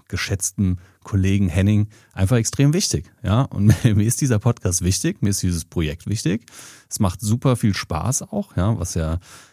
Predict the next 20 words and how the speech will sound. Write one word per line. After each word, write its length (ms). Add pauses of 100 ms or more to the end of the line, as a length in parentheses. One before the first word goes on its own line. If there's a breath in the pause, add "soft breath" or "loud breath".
trotzdem 360
auch 160
bei 120
uns 400
stark 280
im 80
Vordergrund 400
steht. 400 (320 loud breath)
Aber 280
wir 80
haben 140
auch 280
natürlich 480
gewisse 300
Motivationen, 680
da 280
echt 240
was 100
Schönes 320
aufzubauen. 680